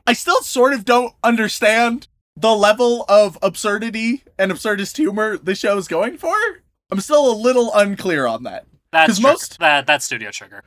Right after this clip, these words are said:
Speaker 2: <laughs> That's
Speaker 1: most
Speaker 2: like
Speaker 1: of the time, most of the time it's, like, very grounded, right?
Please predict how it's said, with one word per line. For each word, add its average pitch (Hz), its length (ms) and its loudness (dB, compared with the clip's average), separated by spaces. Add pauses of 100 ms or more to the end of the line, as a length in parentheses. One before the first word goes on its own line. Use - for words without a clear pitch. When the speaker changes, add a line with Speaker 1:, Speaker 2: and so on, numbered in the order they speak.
Speaker 2:
<laughs> - 100 -18
That's 185 160 2
Speaker 1:
most 302 200 6
Speaker 2:
like 285 160 6
Speaker 1:
of 254 80 2
the 262 80 2
time, 214 360 4
most 269 240 2
of 262 140 -8
the - 80 -2
time 226 160 2
it's, 202 100 -6
like, 175 160 -2
very 180 400 0
grounded, 196 680 -2 (280)
right? 214 380 0